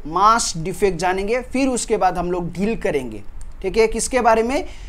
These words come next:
न्यूक्लियर बाइ-, बाइंडिंग एनर्जी। बाइंडिंग मतलब क्या होता है, बांधना, ठीक है, बांधना। That means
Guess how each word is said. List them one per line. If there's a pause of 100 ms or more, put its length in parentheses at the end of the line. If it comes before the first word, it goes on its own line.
(300)
न्यूक्लियर
बाइ-,
बाइंडिंग (140)
एनर्जी।
बाइंडिंग
मतलब
क्या
होता
है,
बांधना, (280)
ठीक
है, (120)
बांधना। (440)
That
means